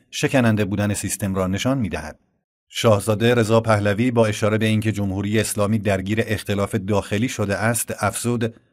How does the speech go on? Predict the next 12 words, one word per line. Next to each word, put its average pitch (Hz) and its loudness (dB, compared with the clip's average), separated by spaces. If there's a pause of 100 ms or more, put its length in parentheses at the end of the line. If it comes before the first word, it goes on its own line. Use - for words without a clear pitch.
(140)
«جامعهٔ 151 4
بین 139 2
المللی 117 4
باید 107 2
درک 107 4
کند 101 -2
که - -4
این 123 0
رژیم 135 2
بسیار 113 2
شکننده 98 -2
است 113 2